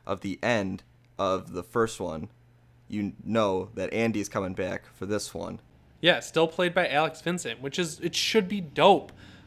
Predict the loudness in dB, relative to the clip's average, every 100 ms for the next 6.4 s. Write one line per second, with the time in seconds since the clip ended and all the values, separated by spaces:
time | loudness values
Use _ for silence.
0 | -4 4 6 6 -2 -4 -16 -18 -18 -18
1 | -20 -20 -16 -8 -6 -4 4 6 6 2
2 | -12 -14 -6 4 6 8 6 4 2 4
3 | 4 4 4 4 2 2 6 6 6 0
4 | 2 2 2 0 -8 -20 -20 -20 -6 -4
5 | -2 -4 -8 _ 0 0 2 0 0 2
6 | 2 0 -4